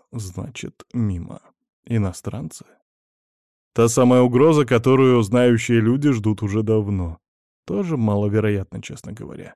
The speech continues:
Ну, то есть отряд диверсантов может, конечно, проникнуть на приграничные земли, но толку?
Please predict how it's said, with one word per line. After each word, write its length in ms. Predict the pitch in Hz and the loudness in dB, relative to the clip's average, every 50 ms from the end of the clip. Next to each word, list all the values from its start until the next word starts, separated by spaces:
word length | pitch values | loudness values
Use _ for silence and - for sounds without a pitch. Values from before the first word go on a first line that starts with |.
| _ _ _ _ _ _ _ _ _ _ _ _ - | _ _ _ _ _ _ _ _ _ _ _ _ -2
Ну, 140 | 110 113 110 | 0 0 2
то 120 | - 107 | 2 0
есть 160 | 101 - - | 0 0 -4
отряд 280 | 104 95 107 107 104 101 | -6 -4 -2 -2 -2 0
диверсантов 680 | 101 107 101 107 95 - - 107 104 - 110 - - | -2 0 -2 -2 -2 -2 -4 -4 -4 -4 -6 -6 -6
может, 300 | 135 160 175 160 147 - | -6 -4 -4 -6 -6 -8
конечно, 400 | - 110 98 92 85 - - 98 | -6 -6 -6 -6 -8 -10 -12 -10
проникнуть 640 | - - 101 98 98 95 - - 107 - - - - | -8 -6 -6 -6 -6 -6 -6 -8 -8 -8 -8 -10 -8
на 320 | 113 107 107 104 101 101 | -4 -2 -2 -2 -2 -4
приграничные 720 | - - 117 110 101 110 113 107 110 104 - - 127 120 113 | -6 -4 -4 -4 -2 0 0 0 -2 -4 -4 -4 -2 -2 0
земли, 300 | 110 117 113 104 104 113 | 0 0 0 0 2 2
но 160 | 117 117 107 | 2 2 0
толку? 460 | - 143 160 170 139 - 104 92 _ | 0 0 -2 -2 -2 -6 -12 -16 _